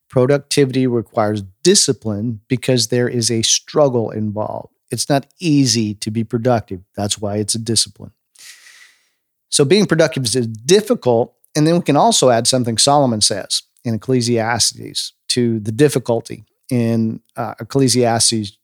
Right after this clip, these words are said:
chapter two, verse eleven, Solomon writes this, "Then I turned to all the work that my hands had designed and all the labor I had toiled to make.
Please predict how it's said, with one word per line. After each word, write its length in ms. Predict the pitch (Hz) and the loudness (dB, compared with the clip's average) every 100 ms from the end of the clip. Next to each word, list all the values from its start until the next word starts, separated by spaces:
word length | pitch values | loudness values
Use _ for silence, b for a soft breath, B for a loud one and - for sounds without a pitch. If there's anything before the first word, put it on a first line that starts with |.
| _ | _
chapter 380 | - 113 117 117 | -4 -4 -4 -6
two, 220 | - 127 | -2 -2
verse 240 | 117 110 - | 0 -2 -2
eleven, 600 | 104 117 175 180 117 135 | -4 2 2 2 0 -2
Solomon 460 | - - 135 127 120 | 0 2 4 4 2
writes 340 | 113 110 - | 0 0 -2
this, 580 | - 156 160 123 - - - _ _ _ _ _ _ _ _ | -2 2 2 2 -2 -4 -12 _ _ _ _ _ _ _ _
"Then 160 | 117 135 | 0 4
I 120 | 127 | 4
turned 300 | - 143 139 | 2 2 4
to 60 | 131 | 2
all 200 | 131 165 | 2 2
the 80 | 156 | 4
work 400 | 127 131 - _ _ _ | 4 2 -2 _ _ _
that 120 | 127 | -4
my 160 | 107 120 | -2 -2
hands 440 | 104 123 127 123 | 0 2 2 2
had 160 | - 110 | 0 -2
designed 720 | 107 107 131 131 123 131 131 _ | -2 0 2 2 2 0 -4 _
and 100 | 113 | -6
all 300 | 107 135 151 | 0 4 4
the 120 | 156 139 | 4 2
labor 460 | 135 135 135 123 - | 2 2 2 0 -4
I 160 | 117 | -4
had 260 | 110 110 107 | -2 -2 -4
toiled 400 | - 135 135 120 | -2 2 2 0
to 100 | - | -4
make. 380 | 104 98 107 | -6 -6 -10